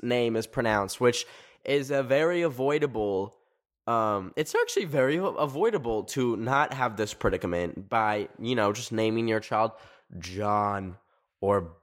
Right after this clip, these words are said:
Bob or Ben. I know I shit on Bob earlier, but no one's ever been like, "Bob, how is that pronounced?" Boop.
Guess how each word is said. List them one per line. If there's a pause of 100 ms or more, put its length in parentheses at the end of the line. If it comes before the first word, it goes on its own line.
Bob
or
Ben. (240)
I
know
I
shit
on
Bob (140)
earlier,
but
no
one's
ever
been
like,
"Bob,
how
is
that
pronounced?" (1600)
Boop.